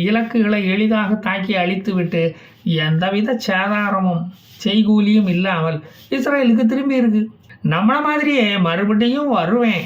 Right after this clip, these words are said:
என்று சொல்லிட்டும் போயிருக்காம. ஈரான் ஆயிரத்தி தொள்ளாயிரத்தி எழுபத்தி ஒன்பதுல வாங்கின விமானங்களை வச்சுக்கிட்டு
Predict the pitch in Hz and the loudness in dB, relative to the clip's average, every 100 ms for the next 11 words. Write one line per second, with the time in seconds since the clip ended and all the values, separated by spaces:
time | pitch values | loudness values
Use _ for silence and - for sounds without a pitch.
0 | - 180 214 226 - 226 262 240 262 254 | -4 0 2 2 0 0 0 -2 0 0
1 | 208 202 185 175 165 233 202 165 - - | 0 0 -2 -2 -2 -2 -4 -6 -12 -20
2 | _ _ - - - 196 233 247 233 220 | _ _ -20 -20 -4 2 2 4 4 2
3 | 175 226 233 226 226 220 214 208 214 208 | 2 2 2 2 0 2 0 2 2 2
4 | 190 214 180 220 233 226 190 185 202 208 | 2 0 2 2 0 0 0 2 2 2
5 | 208 175 165 208 202 175 175 214 214 214 | 0 0 0 0 0 0 2 2 2 2
6 | 196 160 160 202 190 | 0 -2 -2 -2 0